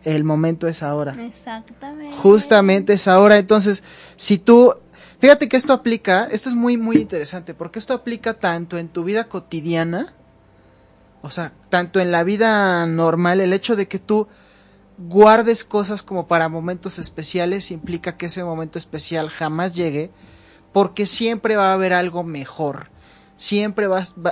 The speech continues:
Speaker 1: algo va a ser perfectible. Entonces, cuando ese momento tú lo estás atesorando tanto y está en el futuro, lo que sucede es que cuando llega dices, "No, ¿sabes qué? Puede haber una fecha mejor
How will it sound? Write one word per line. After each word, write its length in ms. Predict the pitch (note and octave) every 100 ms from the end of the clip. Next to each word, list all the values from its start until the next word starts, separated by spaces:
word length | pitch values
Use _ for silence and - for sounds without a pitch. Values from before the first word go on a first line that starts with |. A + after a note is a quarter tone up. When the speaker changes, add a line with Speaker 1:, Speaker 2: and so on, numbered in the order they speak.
| -
Speaker 1:
algo 240 | F#3+ F#3+
va 80 | F3+
a 40 |
ser 180 | F3+ F#3
perfectible. 720 | - D3+ C#3+ C#3+ - E3+ D#3
Entonces, 420 | C#3+ C#3 D#3+ E3 - - - - _
cuando 380 | - F#3 F3+ F#3
ese 220 | G#3+ C4
momento 540 | A#3+ G#3+ G3+ G3+ G3 G3
tú 240 | - G#3+
lo 100 | A3
estás 300 | G#3 G3+ G3
atesorando 680 | G3+ - E3+ E3 E3 F3 F3
tanto 320 | E3+ E3 E3
y 120 | D#3
está 200 | D3 -
en 60 | F3+
el 100 | F#3
futuro, 520 | E3+ D3 D#3+ E3+ A3+ _ - - - -
lo 180 | E3
que 100 | E3+
sucede 300 | F3 F3 G#3
es 80 | G3+
que 120 | -
cuando 260 | - F#3 F3+
llega 320 | F3 G#3 A#3+
dices, 280 | A3+ F#3 F#3
"No, 260 | A3 B3+ B3+ A3
¿sabes 280 | C4 C#4
qué? 240 | C#4 B3 C#4 _ - - - _ -
Puede 200 | A#3+ A#3
haber 180 | G#3+
una 200 | G3+ F3
fecha 260 | D#3 E3 -
mejor 340 | D3 C3+ C#3